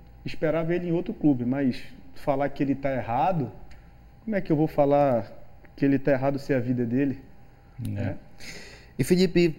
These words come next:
Speaker 3: tu achas que faltou uma, uma oportunidade na seleção? Porque eu lembro que na época do Flamengo, era tu, Cavalieri, Fábio, num, a um nível parecido.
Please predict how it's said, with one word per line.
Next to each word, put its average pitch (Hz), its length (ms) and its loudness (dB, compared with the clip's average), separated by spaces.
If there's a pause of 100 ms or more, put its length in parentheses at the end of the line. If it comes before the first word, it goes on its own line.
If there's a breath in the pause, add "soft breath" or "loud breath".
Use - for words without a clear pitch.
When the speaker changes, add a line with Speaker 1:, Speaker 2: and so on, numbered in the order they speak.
(160)
Speaker 3:
tu 147 80 4
achas 147 320 2
que 139 400 6
faltou 120 500 2
uma, 110 400 -2 (100)
uma 107 100 -2
oportunidade 110 840 0
na 104 100 -4
seleção? 117 580 -4
Porque 113 140 0
eu 143 40 8
lembro 170 220 2
que 175 320 0 (560 loud breath)
na 110 260 0
época 135 160 2
do 135 80 6
Flamengo, 139 600 2 (100)
era 123 200 4
tu, 175 260 2
Cavalieri, 120 840 4 (200)
Fábio, 120 640 4 (400)
num, 120 160 2
a 120 100 2
um 123 60 2
nível 143 540 4
parecido. 135 560 4